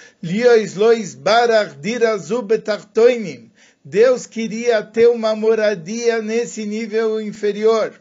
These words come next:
E o que quer dizer o nível inferior? Olam hazeh atarton shen tarton lemata mimeno.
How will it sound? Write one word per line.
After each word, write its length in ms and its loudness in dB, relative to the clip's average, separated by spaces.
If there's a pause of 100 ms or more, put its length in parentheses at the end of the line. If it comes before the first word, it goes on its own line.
(440)
E 160 -2
o 120 -2
que 240 4
quer 220 0
dizer 480 -4
o 140 0
nível 400 -6
inferior? 840 -2
Olam 460 -4
hazeh 320 -4
atarton 720 -2
shen 360 -4
tarton 460 -2
lemata 500 -8
mimeno. 640 -12